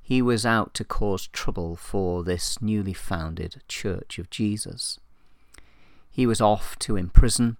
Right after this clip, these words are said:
and indeed see put to death many of those who were following this new faith. And it was on this journey, as he travelled to this town, that he had a dramatic encounter,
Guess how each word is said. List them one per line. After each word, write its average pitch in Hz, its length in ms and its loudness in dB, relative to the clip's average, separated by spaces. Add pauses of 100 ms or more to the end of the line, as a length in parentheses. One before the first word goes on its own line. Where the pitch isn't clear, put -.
(420)
and 101 180 0
indeed 101 460 -2
see 104 460 -2
put - 240 -2
to 104 100 -4
death - 400 0 (380)
many 104 320 0
of 95 140 -6
those 92 520 -2
who 107 160 0
were 90 220 0
following 82 680 -2
this - 460 -2 (360)
new 107 400 0
faith. 92 600 -8 (920)
And 135 100 0
it 131 100 -2
was - 360 -4 (240)
on 156 320 2
this 139 240 2
journey, 104 640 -2 (420)
as 98 160 -6
he 101 120 -2
travelled 107 560 0
to 98 520 -4
this - 300 -2
town, 87 540 -4
that 92 280 -6 (300)
he 113 160 -2
had 104 460 0
a 107 80 -6
dramatic 107 680 -2
encounter, 90 760 -4